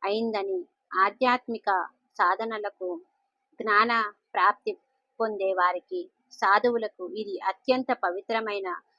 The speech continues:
పౌర్ణమి అని పంచాంగకర్తలు పేర్కొన్నారు. వైశాఖ పౌర్ణమి రోజు కూర్మావతారం ఎత్తిన శ్రీ మహావిష్ణువు ఈ భూమండల రక్షించినటువంటి రోజుగా కూర్మా పురాణం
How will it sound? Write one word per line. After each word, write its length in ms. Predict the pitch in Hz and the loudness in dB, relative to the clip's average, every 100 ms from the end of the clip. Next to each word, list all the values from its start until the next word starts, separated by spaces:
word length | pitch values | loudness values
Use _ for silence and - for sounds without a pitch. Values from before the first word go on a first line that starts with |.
| _ _ 240 | _ _ 6
పౌర్ణమి 500 | 214 226 220 202 185 | 6 4 -2 -4 -4
అని 240 | 175 180 - _ _ - | -4 -6 -10 _ _ -2
పంచాంగకర్తలు 1300 | 208 208 240 233 226 202 190 _ - 208 - 196 277 - _ - | -2 4 6 6 4 0 -2 _ -2 -2 -2 -4 -4 -6 _ 0
పేర్కొన్నారు. 640 | 240 226 202 180 170 170 - _ _ _ _ _ 208 | 2 2 -2 -4 -4 -8 -12 _ _ _ _ _ 0
వైశాఖ 340 | 220 233 294 294 | 0 4 2 2
పౌర్ణమి 520 | 262 214 202 370 359 | 0 0 0 -6 -4
రోజు 320 | 214 359 320 - _ _ _ _ | -6 -2 -4 -4 _ _ _ _
కూర్మావతారం 1040 | - 262 294 302 285 247 214 190 190 175 196 | 6 8 8 8 6 6 4 2 2 -2 -6
ఎత్తిన 360 | - 403 - - | -6 -6 -6 -8
శ్రీ 180 | - 208 | -4 -2
మహావిష్ణువు 1000 | 196 185 247 262 254 - 208 190 247 302 - _ _ _ _ _ | 0 4 6 6 2 -2 -8 -4 -2 -4 -6 _ _ _ _ _
ఈ 360 | 240 247 226 220 - _ _ _ | -2 0 -2 -6 -14 _ _ _
భూమండల 580 | 226 254 285 285 262 233 208 - - | 2 4 4 2 4 4 4 2 -2
రక్షించినటువంటి 1040 | 214 - 269 262 240 214 190 190 185 185 | -2 0 -2 0 -2 -2 -2 -4 -2 -4
రోజుగా 600 | 185 214 214 220 190 180 - - | -2 -4 -2 2 2 2 -4 2
కూర్మా 480 | 254 262 262 262 262 226 | 4 6 6 6 4 2
పురాణం 540 | 220 196 196 196 185 | 2 4 2 -2 -8